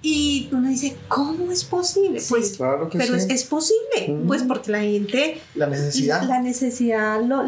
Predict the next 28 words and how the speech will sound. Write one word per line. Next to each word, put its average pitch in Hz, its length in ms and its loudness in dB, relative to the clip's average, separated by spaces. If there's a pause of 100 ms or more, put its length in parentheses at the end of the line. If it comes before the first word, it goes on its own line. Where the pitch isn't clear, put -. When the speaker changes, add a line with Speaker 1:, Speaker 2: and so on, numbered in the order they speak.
(420)
Speaker 1:
lo, 233 320 2
lo 214 200 0
hacen, 269 440 0
por 226 220 -4
la 226 80 2
necesidad 220 420 -2
lo 240 80 2
hacen. 311 320 0 (540)
Pero, 254 1120 2 (220)
ah, 240 360 2 (560)
pero 254 200 0
la 254 120 4
gente 233 260 0
logra 254 260 0
hacerlo, 262 340 0 (140)
¿sí? - 280 -4 (840)
Eh, 262 460 2
y 262 120 2
lo 285 120 0
que 285 80 -2
yo 262 80 0
quiero 254 160 0
decir 302 180 0
es, 254 340 -2
definitivamente 277 680 0
no 277 100 0
se 311 140 -2
puede 311 600 0